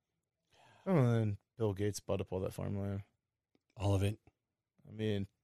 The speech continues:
Speaker 1: there's, uh,
Speaker 2: I don't know, man. Um,
Speaker 1: <laughs> It's, what's next? Groundwater?
Speaker 2: Like, legitimately. Ser-, I mean, well, they're, they're talking about how they're finding random chemicals in the water.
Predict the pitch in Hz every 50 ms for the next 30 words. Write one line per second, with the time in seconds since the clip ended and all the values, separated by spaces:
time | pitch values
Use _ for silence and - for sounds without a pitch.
0 | _ _ _ 101 101 104 95 - - - - _ _ _ _ _ _ _ _ _
1 | _ _ _ - - - - - - - - 82 - - - - _ _ _ -
2 | 160 185 208 208 175 156 160 160 165 165 170 - - 123 131 135 131 135 131 131
3 | 131 127 127 123 120 - _ _ _ _ _ _ _ _ _ _ - 123 120 -
4 | - - - - - _ _ _ _ _ _ _ _ _ _ _ _ _ _ -
5 | 151 147 - - - - 139 143 170 165 - - 123 104 90 - - - 98 101
6 | 110 110 110 110 113 113 - - _ _ _ _ _ _ _ _ _ _ _ _
7 | _ - - 120 113 104 110 104 95 107 98 98 98 92 87 90 85 85 - -
8 | - - 110 107 104 107 107 110 107 107 107 104 104 104 107 101 95 92 104 101
9 | 92 - 113 104 95 101 95 92 82 80 95 90 87 85 - - _ _ _ _
10 | _ _ _ _ _ _ - 107 98 - - 101 98 98 98 92 101 101 95 95
11 | 90 - 110 104 104 101 - 98 90 - - - 131 110 104 101 98 98 92 92
12 | 92 95 98 101 101 -